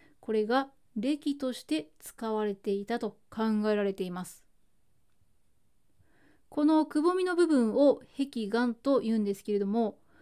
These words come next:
こうした壁岩装飾のピラミッドというのは、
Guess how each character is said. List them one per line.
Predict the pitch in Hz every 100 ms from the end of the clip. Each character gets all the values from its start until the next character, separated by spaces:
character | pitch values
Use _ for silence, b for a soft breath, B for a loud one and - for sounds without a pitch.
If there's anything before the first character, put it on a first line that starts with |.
| b b b -
こ | 339 349
う | 330
し | -
た | 320 311
壁 | 285 254 - 330
岩 | 320 339 330
装 | - 349 339
飾 | 285 247
の | 214 190
ピ | - 220
ラ | 220 214
ミ | 214
ッ | 185
ド | 196 -
と | -
い | 202
う |
の | 196
は、 | 208 403